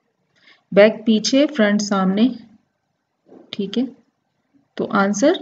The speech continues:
B is correct। Again easy opposite pair, डे, नाइट, डस्क, डॉन। डस्क मीन्स क्या होता है? Dusk होता है evening का जो समय है, sunset का समय, उसको dusk बोलते हैं। और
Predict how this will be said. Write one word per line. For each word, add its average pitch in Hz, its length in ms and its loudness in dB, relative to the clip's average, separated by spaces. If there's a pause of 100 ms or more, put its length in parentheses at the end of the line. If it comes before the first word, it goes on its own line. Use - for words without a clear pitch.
(140)
B 170 60 -4
is 190 220 -2
correct। - 420 -6 (280)
Again 254 340 8
easy 262 440 8 (1080)
opposite 233 480 4
pair, 247 180 4
डे, 233 300 8
नाइट, 233 320 6
डस्क, 208 540 0
डॉन। 175 420 0 (400)
डस्क 233 360 2
मीन्स 285 300 4
क्या 269 140 4
होता 262 220 2
है? 302 180 -2 (1600)
Dusk 247 340 4
होता 254 300 4
है 269 440 2 (280)
evening 262 460 8
का 269 120 6
जो 254 180 4
समय 233 280 6
है, 240 320 8
sunset 233 640 4
का 226 100 4
समय, 226 240 2
उसको 226 220 2
dusk 214 320 2
बोलते 208 300 2
हैं। 226 280 4
और 208 520 0